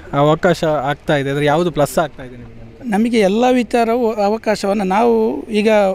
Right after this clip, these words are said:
Speaker 2: ಅಭ್ಯರ್ಥಿಯನ್ನೇ ತೆಗೆದುಕೊಂಡ್ರೆ ಕಾಂಗ್ರೆಸ್ಸಿನ ಸಾಧನೆಯನ್ನು ಹೇಳಲಿಕ್ಕೆ ಹೋದ್ರೆ ಅದು ಬಹಳಷ್ಟಿದೆ. ಇವತ್ತು, ಆ, ಉಳುವವನೇ ಹೊಲದಡೆಯಿಂದ ಹಿಡಿದು ಇಲ್ಲಿ ತನಕ ಈಗ ಮೊನ್ನೆ ಮೊನ್ನೆ ನಮ್ಮ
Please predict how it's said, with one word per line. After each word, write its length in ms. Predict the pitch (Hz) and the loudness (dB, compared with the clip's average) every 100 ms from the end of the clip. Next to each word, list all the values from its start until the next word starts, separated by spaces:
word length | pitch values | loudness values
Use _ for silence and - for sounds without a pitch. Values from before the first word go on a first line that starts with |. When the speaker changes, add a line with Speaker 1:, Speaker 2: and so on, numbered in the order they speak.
| - | -2
Speaker 2:
ಅಭ್ಯರ್ಥಿಯನ್ನೇ 580 | 175 170 247 233 240 220 | -2 0 0 0 -2 -2
ತೆಗೆದುಕೊಂಡ್ರೆ 540 | 202 175 170 151 135 127 - 151 139 | -2 -4 -4 -6 -8 -12 -18 -20 -6
ಕಾಂಗ್ರೆಸ್ಸಿನ 480 | 139 185 214 220 226 | -2 0 0 0 -2
ಸಾಧನೆಯನ್ನು 600 | 202 180 202 226 220 208 | -2 0 0 0 0 -2
ಹೇಳಲಿಕ್ಕೆ 420 | 190 196 202 196 | -2 -2 -4 -4
ಹೋದ್ರೆ 300 | 196 190 190 | -4 -4 -2
ಅದು 140 | 214 180 | -2 0
ಬಹಳಷ್ಟಿದೆ. 640 | 156 180 190 - 147 120 - - 151 123 | 2 2 0 -4 -6 -8 -12 -16 -16 -8
ಇವತ್ತು, 640 | 170 190 - 202 185 180 170 | -4 -4 -2 0 2 2 0
ಆ, 800 | - - - - 185 175 170 175 185 214 | -4 -20 -20 -4 0 2 2 0 -2 -6
ಉಳುವವನೇ 560 | 190 190 208 202 190 | -2 0 2 0 0
ಹೊಲದಡೆಯಿಂದ 760 | 180 190 190 190 185 180 185 180 | 0 0 0 0 -2 -6 -4 -4
ಹಿಡಿದು 240 | 185 208 | -4 -2
ಇಲ್ಲಿ 220 | 208 202 | -2 -2
ತನಕ 440 | 214 185 156 - - | -2 -2 -2 -8 -12
ಈಗ 140 | 175 170 | -8 -4
ಮೊನ್ನೆ 280 | 170 190 202 | -2 0 0
ಮೊನ್ನೆ 280 | 196 190 | -2 -2
ನಮ್ಮ 260 | 202 180 180 | -2 -2 0